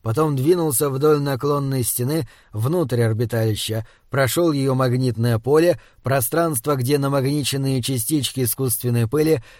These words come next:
задерживали часть солнечных лучей,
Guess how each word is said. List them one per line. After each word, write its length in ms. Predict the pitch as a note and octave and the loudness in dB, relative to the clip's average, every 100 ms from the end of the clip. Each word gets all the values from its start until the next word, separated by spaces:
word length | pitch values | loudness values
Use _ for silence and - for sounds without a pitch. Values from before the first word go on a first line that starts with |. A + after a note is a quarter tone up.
| - | -6
задерживали 840 | A2 D3 C#3+ F#3 E3 D#3 E3 E3 | 0 2 4 2 4 2 2 0
часть 340 | C#3+ D#3+ D3+ - | 0 0 0 0
солнечных 720 | D3+ D3 D3 C3+ C3 C#3 B2+ | 0 -2 -2 -6 -6 -6 -4
лучей, 500 | C#3+ B2+ C3 C3 | -6 -2 0 0